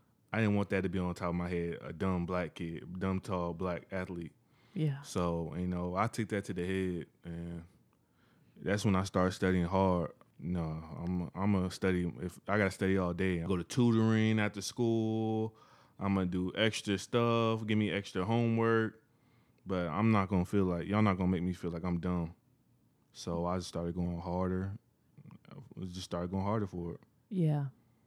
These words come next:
Speaker 2: And do you think the fact that you didn't have the video games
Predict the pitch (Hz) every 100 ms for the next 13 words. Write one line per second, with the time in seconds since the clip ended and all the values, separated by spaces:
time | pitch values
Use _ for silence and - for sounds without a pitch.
0 | _ _ _ _ _ _ _ _ 202 190
1 | 190 208 - 202 202 - 180 - 175 170
2 | - 160 151 147 - - - _ 180 170
3 | 196 190 170 185 175 160 175 170 165 156
4 | 156 160 160 160 156 151 -